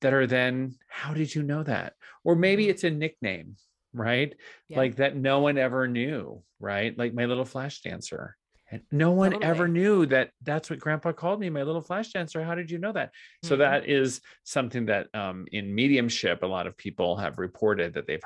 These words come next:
Speaker 1: heard the whisper, they've heard the voice.
Speaker 2: Yeah. S-, for me, I s-, I,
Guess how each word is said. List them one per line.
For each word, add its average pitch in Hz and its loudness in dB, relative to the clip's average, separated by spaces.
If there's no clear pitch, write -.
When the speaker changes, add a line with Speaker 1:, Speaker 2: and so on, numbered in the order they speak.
Speaker 1:
heard 135 -2
the 90 -4
whisper, 95 -4
they've 95 -8
heard 113 -4
the - -10
voice. - -14
Speaker 2:
Yeah. 151 -12
S-, - -20
for 196 -2
me, 269 -2
I 190 -4
s-, - -10
I, 202 -2